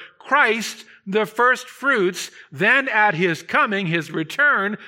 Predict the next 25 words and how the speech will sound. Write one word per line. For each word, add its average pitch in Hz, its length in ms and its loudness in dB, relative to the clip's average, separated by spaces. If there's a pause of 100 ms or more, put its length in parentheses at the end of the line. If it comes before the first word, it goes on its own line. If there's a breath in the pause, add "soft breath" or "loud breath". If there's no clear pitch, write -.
(120)
those 196 340 0
who 214 120 -4
belong 170 460 -2
to 170 60 -6
Christ." 180 360 -2
I 160 80 -2
think 160 180 -6
that 170 180 -4
last 165 280 -2
part 175 180 -2 (180 loud breath)
refers 196 420 -4
to 196 100 -2
the 185 80 -4
coming 190 360 -4
of 185 140 -8
Christ 185 280 -4
for 202 100 -10
his 196 100 -8
church, 208 320 -4
yet 185 180 -4
future. 190 480 -16 (680 loud breath)
What's 214 220 -4
all 202 180 2
this 185 240 -2
mean? 202 380 -6